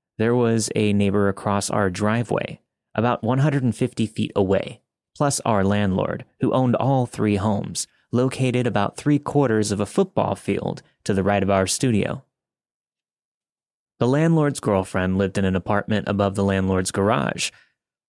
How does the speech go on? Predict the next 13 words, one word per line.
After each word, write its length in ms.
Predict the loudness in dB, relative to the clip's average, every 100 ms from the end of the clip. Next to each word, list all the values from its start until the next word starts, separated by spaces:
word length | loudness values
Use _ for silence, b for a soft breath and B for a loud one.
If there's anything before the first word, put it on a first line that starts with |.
| _ _
The 80 | -2
landlord 400 | 0 2 2 2
was 260 | 2 2 0
extremely 600 | -2 -2 0 2 0 -2
cool, 460 | -2 -2 -4 -10 -6
so 180 | 0
we 120 | 2 2
got 180 | 0
free 160 | -2 -4
cable, 500 | -2 -2 -2 -4 -2
water, 380 | 0 0 -2 -2
and 240 | -2 0
power. 460 | 0 0 -2 -4